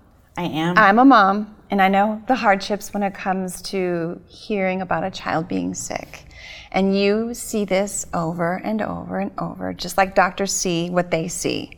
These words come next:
Speaker 2: Is there a time where you just have to, like, say, "I just need to just stop for a minute and just take a breath," because it can be heavy?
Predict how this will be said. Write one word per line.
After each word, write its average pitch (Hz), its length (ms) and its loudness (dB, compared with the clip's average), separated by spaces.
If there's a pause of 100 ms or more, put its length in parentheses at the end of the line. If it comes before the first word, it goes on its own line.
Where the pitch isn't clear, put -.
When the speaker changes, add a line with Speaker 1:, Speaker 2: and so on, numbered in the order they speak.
(1900)
Speaker 2:
Is 220 180 0
there 277 240 6
a 254 60 2
time 262 500 4
where 233 140 4
you 214 260 0
just 220 420 -4
have 208 260 -4
to, 202 140 -2
like, 190 240 -2
say, 196 540 -4
"I 196 80 -4
just 208 280 -10
need 202 260 -4
to 190 240 -8
just - 500 -10
stop - 460 0
for 190 100 2
a 190 60 4
minute 196 600 -2 (680)
and 190 200 0
just 196 240 -2
take 214 220 -2
a 208 60 4
breath," 185 460 2
because 208 260 -2
it 220 80 -2
can 330 160 2
be 427 140 0
heavy? 277 560 -2